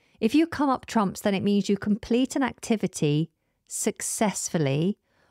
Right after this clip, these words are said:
or to produce good results, so to do well, especially when you're not expecting to,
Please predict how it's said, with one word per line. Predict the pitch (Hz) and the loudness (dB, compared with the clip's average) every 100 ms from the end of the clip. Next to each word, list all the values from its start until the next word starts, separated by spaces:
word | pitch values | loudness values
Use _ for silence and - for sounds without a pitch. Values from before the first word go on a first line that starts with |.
| _ | _
or | 190 196 185 180 175 175 - - | 0 2 4 2 2 0 -2 -6
to | - | -2
produce | 202 214 175 220 226 - | 0 0 2 2 2 0
good | - 214 | 0 0
results, | 190 185 175 156 190 - - - - _ - | 2 0 2 0 -2 -6 -10 -10 -12 _ -10
so | - 175 | -2 -2
to | 185 | 0
do | 208 196 | 2 4
well, | 175 143 156 208 - _ _ _ _ _ _ - | 4 2 2 -2 -6 _ _ _ _ _ _ -2
especially | 185 - 277 277 - 190 175 | 0 2 0 0 0 2 4
when | 185 185 | 4 4
you're | 202 | 4
not | 220 226 | 2 0
expecting | 277 - - 277 - - 220 190 | -4 -4 0 0 -2 -4 0 0
to, | 180 165 - | 0 -2 -2